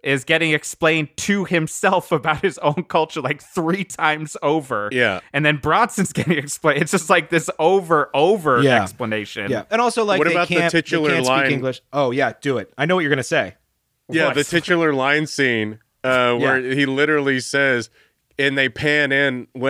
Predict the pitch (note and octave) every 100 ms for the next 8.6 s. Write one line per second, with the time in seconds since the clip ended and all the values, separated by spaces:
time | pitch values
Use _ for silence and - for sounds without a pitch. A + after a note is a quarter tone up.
0 | - C3 C#3 C3+ B2 - C3+ C3+ A#2 G#2+
1 | - D3 C#3+ C#3 A2 B2 A2+ A#2 G#2+ B2+
2 | B2 A#2+ - C3+ D3 - F#3 F3+ G3+ -
3 | D3+ - - - - D#3 F#3 F3+ D3+ C#3+
4 | C#3+ F3+ A#3+ A#3+ A3 - F3 D3+ E3+ E3+
5 | D#3+ C3 A#2+ - _ - - _ - -
6 | - _ _ C#3 D#3 G3+ G#3 F#3+ A#3+ A#3+
7 | B3 A3 G#3+ G3 F#3+ G3 G#3+ G#3+ G3+ F#3
8 | F3 E3 - - G3 -